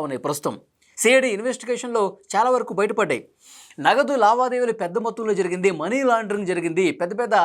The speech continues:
ట్రాన్సాక్షన్స్ జరిగాయి. ఇవన్నీ కూడా ఈ ఎన్ఫోర్స్‌మెంట్ డైరెక్టరేట్తో విచారణ జరిపిస్తే గుట్టు మొత్తం బయటకు వస్తుందని చెప్పి ఆయన హోంమంత్రిని అడిగినటువంటి పరిస్థితి ఉంది. ఇప్పుడు మనకు తెలుసు, ఆయన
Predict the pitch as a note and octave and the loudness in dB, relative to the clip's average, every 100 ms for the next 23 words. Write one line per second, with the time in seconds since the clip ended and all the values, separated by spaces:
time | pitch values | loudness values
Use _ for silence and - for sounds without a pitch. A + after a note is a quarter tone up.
0 | D#3+ - - D3+ F3+ A#3+ B3+ B3+ A#3+ - | 0 -10 -8 2 2 2 0 -2 -8 -6
1 | F3 F3+ F3 F3 C3+ - _ _ _ _ | -4 -2 0 0 -2 -6 _ _ _ _
2 | _ - E3 A#3 C#4 A#3+ B3+ G3 G3 _ | _ -6 0 0 0 2 4 4 2 _
3 | _ _ _ - A3 G#3 G3 B3 C#4 C4+ | _ _ _ -4 -2 0 -2 0 0 0
4 | B3+ A3+ F#3 G3+ G#3 G#3 G#3 G#3 F#3 B2+ | -6 -2 0 0 0 -2 -2 0 0 -2
5 | - D3+ D#3+ A#3 A3 F#3 E3+ F3+ C#3+ G#3+ | -6 -8 0 0 2 0 -4 -4 -4 -4
6 | C4+ - _ C#3 C3 A3 C4 A3+ A3 G3+ | -4 -8 _ -14 -8 -4 -4 -4 -6 -6
7 | D3 E3 E3 E3+ E3+ D3+ C#3+ F#3 C#3 C3+ | -6 -6 -8 -10 -10 -10 -6 -4 -4 -8
8 | - D#3 D3+ - F3 F3+ F3 D3 B2 A#2+ | -10 -8 -8 -8 -8 -8 -10 -10 -10 -12
9 | - C#3 F3 E3+ D#3+ C#3+ C#3+ C#3 C#3+ G2+ | -8 -4 -4 -4 -8 -8 -8 -6 -10 -10
10 | - - E3 F3 D3 C3+ F#3+ G#3 D3 F3+ | -16 -14 -6 -6 -6 -6 -6 -4 -4 -6
11 | _ _ _ _ _ _ - F#3+ | _ _ _ _ _ _ -2 0